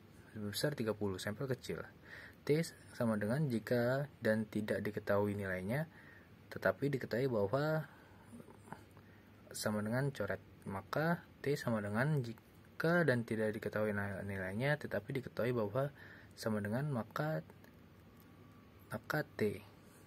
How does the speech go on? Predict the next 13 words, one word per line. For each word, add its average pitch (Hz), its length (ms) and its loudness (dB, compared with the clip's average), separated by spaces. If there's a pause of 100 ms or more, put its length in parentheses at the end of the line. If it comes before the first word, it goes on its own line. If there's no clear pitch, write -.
(120)
Hasil 123 240 -2 (160)
T. - 160 -8 (2250)
Contoh 123 240 2
soal. 101 320 6 (460)
Manajer 117 480 4
H 139 40 6 (120)
R 104 160 2
D 120 160 2
suatu 120 320 0
perusahaan 107 560 0
berpendapat 113 880 -2 (160)
bahwa 110 400 0 (400)
prestasi 165 800 2